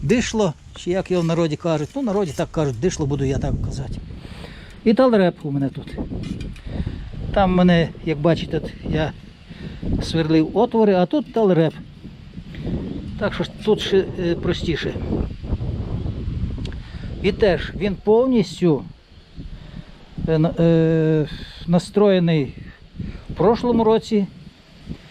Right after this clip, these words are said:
Я його підстраював, а в цьому році я його повністю вже, е, настрою так, як повинен бути. Тобто угол атаки, все, все, все як пол-, по-,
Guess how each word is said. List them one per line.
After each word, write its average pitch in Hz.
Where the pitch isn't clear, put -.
Я 185
його 185
підстраював, 175
а 165
в 151
цьому 202
році 208
я 196
його 180
повністю 233
вже, 175
е, -
настрою 160
так, 247
як 156
повинен 170
бути. 151
Тобто 180
угол 160
атаки, 214
все, 226
все, 208
все 190
як 175
пол-, 170
по-, -